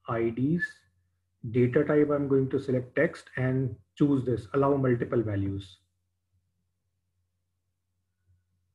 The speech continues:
Right, so I'm choosing this one. Then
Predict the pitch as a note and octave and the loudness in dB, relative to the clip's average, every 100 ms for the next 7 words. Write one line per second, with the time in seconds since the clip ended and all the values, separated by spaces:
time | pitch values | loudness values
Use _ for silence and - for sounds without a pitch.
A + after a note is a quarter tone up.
0 | _ _ _ _ _ _ A#2 B2+ D#3+ - | _ _ _ _ _ _ -2 0 0 -4
1 | - B2+ A2+ A#2+ A#2+ B2 A#2+ C3 B2+ C3+ | -4 -2 -2 -4 -2 -2 -2 -2 -2 -4
2 | - D3 D3 D#3 D#3+ D3+ - A#2+ A#2+ A#2+ | -4 -4 -2 0 -2 -4 -10 -6 -4 -2
3 | B2 B2+ | -2 -4